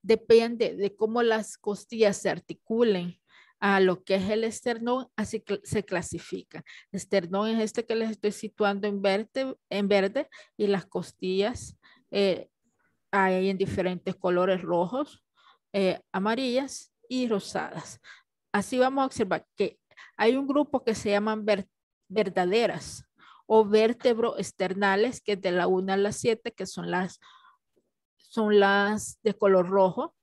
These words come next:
¿verdad? Estas se están articulando, eh, directamente de las vértebras al esternón. Luego tenemos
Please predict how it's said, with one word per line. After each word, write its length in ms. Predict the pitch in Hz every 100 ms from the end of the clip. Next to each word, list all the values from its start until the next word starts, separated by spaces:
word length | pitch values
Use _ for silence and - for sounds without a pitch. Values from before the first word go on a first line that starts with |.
| _ -
¿verdad? 380 | 175 175 180 - - -
Estas 320 | 196 - 208
se 80 | 202
están 420 | 185 - 190 185
articulando, 1000 | 190 175 202 - 202 190 190 190 226 240 _ - _ -
eh, 220 | 214 208
directamente 840 | 202 202 196 220 202 202 196 214
de 100 | 185
las 180 | 170 170
vértebras 680 | 202 233 - 285 285 285 - -
al 160 | 202
esternón. 680 | 165 - - 156 185 170 - _ _ _ _ _ _ _ _ _ _ _ _ _ _ -
Luego 420 | 233 254 262 277
tenemos 800 | - 233 233 233 240 269 -